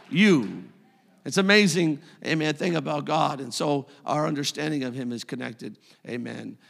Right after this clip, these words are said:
Uh, it, it helps our love, and, and not only towards him, but others. Genesis seventeen, and when Abram was ninety years old and nine, the Lord appeared to Abram and said unto him, "I am the Almighty God."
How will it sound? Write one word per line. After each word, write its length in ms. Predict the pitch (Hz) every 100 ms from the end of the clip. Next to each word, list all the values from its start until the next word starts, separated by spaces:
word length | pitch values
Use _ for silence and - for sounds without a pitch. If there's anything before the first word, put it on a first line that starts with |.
| _
Uh, 280 | - 80 -
it, 180 | - 113 -
it 80 | - 120
helps 260 | 143 -
our 160 | 110 110
love, 400 | 120 127 110 110
and, 180 | 113 -
and 240 | 110 107
not 180 | 123 123
only 180 | 117 107
towards 300 | - 98 -
him, 140 | 107
but 120 | 104 92
others. 300 | 123 107 -
Genesis 380 | 170 165 127
seventeen, 600 | - 160 123 117 151 156
and 140 | 120 117
when 240 | 127 120 - - -
Abram 360 | 143 156 131 117
was 200 | 113 110
ninety 460 | 120 127 120 110 -
years 320 | 117 110 135
old 320 | 131 113 104
and 100 | 104
nine, 360 | 117 117 107 113
the 60 |
Lord 280 | 110 123 113
appeared 320 | - 139 120
to 180 | - 107
Abram 240 | 104 107
and 100 | 101
said 200 | - 127
unto 120 | 110 101
him, 200 | 107 95
"I 160 | 120
am 160 | 120 110
the 160 | 107 120
Almighty 600 | 135 131 113 113 - 107
God." 440 | 101 98 - -